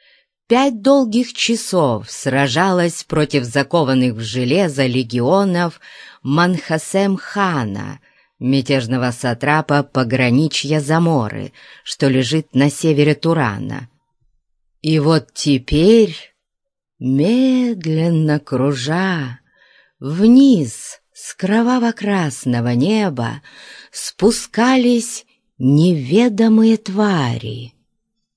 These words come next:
Ничего подобного варвар не видел и не слышал ни о чём таком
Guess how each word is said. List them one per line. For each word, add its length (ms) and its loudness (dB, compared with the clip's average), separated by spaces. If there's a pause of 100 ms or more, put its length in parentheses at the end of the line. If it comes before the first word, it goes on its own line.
(520)
Ничего 540 2
подобного 720 0
варвар 400 0
не 200 4
видел 440 0 (100)
и 120 2
не 160 4
слышал 720 -2
ни 120 2
о 120 2
чём 280 0
таком 560 0